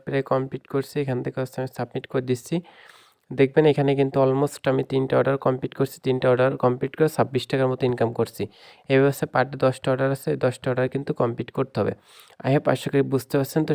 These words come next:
সম্পূর্ণটাই দেখাই দিচ্ছি, এখান থেকে সাবমিট করে দিলাম। তারপরে কিন্তু এটা সাবমিট করে দিছি, দেখি কত সময় লাগে। So এটা কিন্তু almost সাবমিট হয়ে গেছে গাইস, একটু ওয়েট করতে হবে। তো এইভাবে হচ্ছে per day আপনি যে কটা অর্ডার আছে সবগুলো অর্ডার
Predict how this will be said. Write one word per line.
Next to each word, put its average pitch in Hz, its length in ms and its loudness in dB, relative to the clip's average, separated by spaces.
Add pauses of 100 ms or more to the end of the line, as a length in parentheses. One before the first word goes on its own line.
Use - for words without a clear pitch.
(100)
সম্পূর্ণটাই 127 560 0
দেখাই 117 240 0
দিচ্ছি, - 220 -10
এখান 123 180 0
থেকে 120 200 -2
সাবমিট - 340 -6
করে 131 140 2
দিলাম। 143 180 6 (640)
তারপরে 139 320 4
কিন্তু 139 180 2
এটা 139 120 0 (100)
সাবমিট 127 340 -2
করে 135 140 2
দিছি, 135 180 -2 (100)
দেখি 117 200 0 (120)
কত 120 120 -4 (140)
সময় 120 240 0
লাগে। 135 200 0 (540)
So - 60 -12 (100)
এটা 131 180 -4
কিন্তু 127 260 0
almost 123 320 2 (140)
সাবমিট 120 380 0
হয়ে 123 140 0
গেছে 123 300 -4
গাইস, 131 180 0 (160)
একটু - 180 -12
ওয়েট 123 200 -4
করতে 123 240 -4
হবে। 151 140 4 (1300)
তো - 120 4
এইভাবে 156 220 6
হচ্ছে 160 240 -4
per 147 180 6
day 151 100 6
আপনি 151 120 -2 (120)
যে 151 160 6
কটা 147 200 8
অর্ডার 143 240 10
আছে 147 120 -4 (100)
সবগুলো 139 340 4
অর্ডার 139 160 8